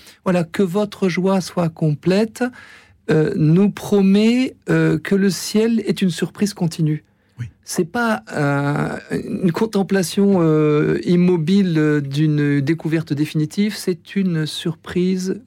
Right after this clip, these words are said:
Speaker 1: continue. Et voilà pourquoi notre joie sera, euh, complète dans ce ciel, et, et cette fois-ci un bonheur sans ombre,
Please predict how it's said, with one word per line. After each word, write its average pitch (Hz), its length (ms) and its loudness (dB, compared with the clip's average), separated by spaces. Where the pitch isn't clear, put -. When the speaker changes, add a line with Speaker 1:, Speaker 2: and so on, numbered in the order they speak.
Speaker 1:
continue. 147 560 -2
Et 175 100 0
voilà 180 300 0
pourquoi 185 380 -4
notre 160 300 -2
joie 156 500 -2
sera, 160 500 -2
euh, 135 60 -2
complète 170 560 -2
dans 151 100 0
ce 147 160 -4
ciel, 214 440 -2
et, 147 580 0
et 143 40 0
cette 156 180 0
fois-ci 170 240 0
un 165 120 2
bonheur 170 540 2
sans 160 760 0
ombre, 160 380 0